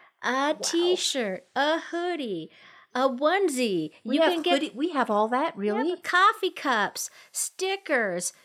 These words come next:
Speaker 1: journals, iPhone covers.
Speaker 2: Oh, for heaven's sakes.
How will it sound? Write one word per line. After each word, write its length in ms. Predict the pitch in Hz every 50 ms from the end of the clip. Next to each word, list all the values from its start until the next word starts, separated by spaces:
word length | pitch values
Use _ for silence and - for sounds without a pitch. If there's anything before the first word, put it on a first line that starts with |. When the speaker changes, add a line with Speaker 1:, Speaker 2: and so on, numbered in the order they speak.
| _ _ _
Speaker 1:
journals, 640 | - - 392 381 359 359 370 359 330 240 170 170 - - _ _
iPhone 1080 | - 330 349 349 359 370 381 392 381 - _ _ _ _ 302 294 285 277 269 254 247 247
covers. 760 | - - 269 233 226 214 208 180 170 156 170 - - - - _ _ _ _ _ _ _ -
Speaker 2:
Oh, 200 | 240 285 381 427
for 240 | - - 269 240 220
heaven's 500 | 220 226 226 220 233 254 262 262 262 -
sakes. 960 | - - - 285 370 494 494 523 370 180 160 - - - - - - -